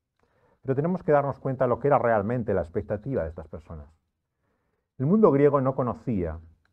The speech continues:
ningún sentido para la resurrección. ¿Por qué? Porque entendía que lo que arruina nuestra vida es el cuerpo.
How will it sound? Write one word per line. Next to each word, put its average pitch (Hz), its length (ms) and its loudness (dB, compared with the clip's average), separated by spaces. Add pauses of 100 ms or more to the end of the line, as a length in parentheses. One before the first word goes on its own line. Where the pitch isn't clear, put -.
(320)
ningún 110 320 -6
sentido 104 560 -4
para 87 160 -4
la 85 80 -6
resurrección. 78 500 -14 (580)
¿Por 127 180 -4
qué? - 140 2
Porque 120 220 -2
entendía 127 440 -2
que 143 120 0
lo 127 160 0
que 127 100 0
arruina 147 360 0
nuestra 98 340 -4
vida 95 280 -2
es 95 100 -4
el 104 80 -8
cuerpo. 76 380 -8